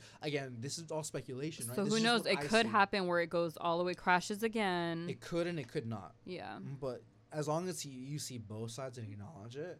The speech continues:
Speaker 1: 'cause
Speaker 2: Mm-hmm.
Speaker 1: I have also talked to a bunch of realtors, like, recently, 'cause I have a handful of friends, I have a fa-, handful that aren't my friends, and they're all
Speaker 2: Mm-hmm.
Speaker 1: like, "That's not possible." I'm like,
Speaker 2: Mm.
Speaker 1: "You saying that's not possible just shows how you're not open to see another
Speaker 2: Both
Speaker 1: point
Speaker 2: sides.
Speaker 1: of view,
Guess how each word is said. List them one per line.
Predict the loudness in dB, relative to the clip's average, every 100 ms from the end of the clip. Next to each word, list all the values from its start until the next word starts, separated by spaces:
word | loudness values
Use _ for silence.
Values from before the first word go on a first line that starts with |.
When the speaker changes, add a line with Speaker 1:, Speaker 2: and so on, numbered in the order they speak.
| -4
Speaker 1:
'cause | -2
Speaker 2:
Mm-hmm. | 0 0
Speaker 1:
I | 0
have | -2 -2
also | -2 -4 -6
talked | -8 -8
to | -8
a |
bunch | -6 -8 -8
of | -6
realtors, | -6 -4 -4 -4
like, | -4 -6 -8 -6
recently, | -4 0 0 -2 -6 -8
'cause | -6
I |
have | -6
a | -6
handful | -6 -8 -6 -6
of | -6
friends, | -6 -6
I | -6
have | -8
a |
fa-, | -6 -8 -8
handful | -8 -8 -6 -6
that | -8 -8
aren't | -10 -10
my | -12
friends, | -12 -10 -10 -12 -20 -20 -14
and | -6 -2
they're | 0
all |
Speaker 2:
Mm-hmm. | 0
Speaker 1:
like, | -2 -6
"That's | -12 -10
not | -12
possible." | -10 -12 -12 -16 -16
I'm | -16
like, | -16 -16 -18 -8
Speaker 2:
Mm. | -4 -2 -2
Speaker 1:
"You | -2 -4
saying | -4 -4
that's | -4
not | -6 -6
possible | -6 -6 -6 -6
just | -2 2
shows | 2 0 -6 -10
how | -14 -8 -4 -4 -6 -8
you're | -6
not | -6 -6
open | -8 -8 -10
to |
see | -10 -10
another | -8 -8 -8 -10 -10 -4
Speaker 2:
Both | -4
Speaker 1:
point | -4 -2
Speaker 2:
sides. | -2 -4 -4
Speaker 1:
of |
view, | -6 -8